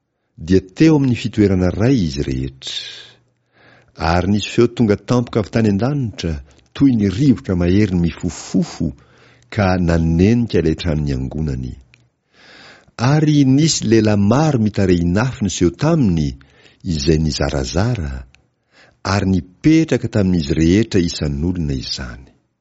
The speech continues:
Ary samy fenon'ny fanahy masina izy rehetra,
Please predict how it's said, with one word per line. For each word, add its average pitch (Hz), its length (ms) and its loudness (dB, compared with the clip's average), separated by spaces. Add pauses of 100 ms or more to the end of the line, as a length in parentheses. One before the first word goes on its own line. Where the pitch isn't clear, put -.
(1300)
Ary 151 500 2
samy 143 320 0
fenon'ny 139 480 0
fanahy 117 260 2
masina 135 440 0
izy 90 160 -2
rehetra, 101 420 -2